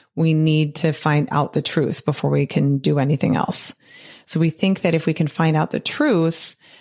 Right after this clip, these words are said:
then we'll be able to control how we think and feel, and we'll be better able to make good decisions about what to do next. Has this ever happened to you? This is really easy for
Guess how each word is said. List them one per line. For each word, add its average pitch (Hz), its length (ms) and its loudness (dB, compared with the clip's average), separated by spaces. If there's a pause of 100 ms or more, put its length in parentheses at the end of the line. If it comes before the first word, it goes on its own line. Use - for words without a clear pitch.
(120)
then 214 580 2
we'll 190 140 0
be 180 140 2
able 165 220 2
to 160 100 -2
control 151 460 0
how 147 180 2
we 147 120 2
think 190 580 0
and 147 180 0
feel, 175 680 0 (380)
and 151 440 2
we'll 151 340 2
be 151 440 2
better 147 560 -2
able 147 300 0
to - 140 -2
make 147 460 0 (140)
good 151 140 -2
decisions 143 760 0
about 143 260 0
what - 180 -2
to 147 100 -2
do 143 140 2
next. - 640 -2 (1000)
Has 156 160 0
this 151 160 2
ever 170 180 2
happened 170 300 0
to 180 60 4
you? 180 240 2
This 165 140 0
is 151 160 0
really 151 280 2
easy 160 400 0
for 156 220 0